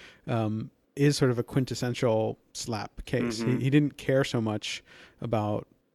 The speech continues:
Speaker 1: you know, the specifics of the case. He just wanted to destroy the publication. And that
Speaker 2: Mm-hmm.
Speaker 1: is, you know, strikes me as basically the definition of a strategic lawsuit against public participation.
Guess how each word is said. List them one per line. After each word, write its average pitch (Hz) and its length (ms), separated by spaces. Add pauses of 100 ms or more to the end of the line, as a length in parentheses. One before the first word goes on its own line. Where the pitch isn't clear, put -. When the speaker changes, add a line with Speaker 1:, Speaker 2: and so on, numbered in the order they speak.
(220)
Speaker 1:
you 117 100
know, 95 240
the 113 140
specifics 127 640
of 113 200
the 117 100
case. 147 300
He 131 80
just 113 200
wanted 110 240
to - 80
destroy 113 600 (520)
the 123 80
publication. 123 800
And 110 120
that 110 140
Speaker 2:
Mm-hmm. 110 180
Speaker 1:
is, - 300
you 123 100
know, 107 260
strikes - 380
me 104 160
as 101 360 (1000)
basically 117 380
the 113 120
definition 139 560
of 107 100
a 107 60
strategic 143 520
lawsuit 113 380
against 110 400
public 104 320
participation. - 800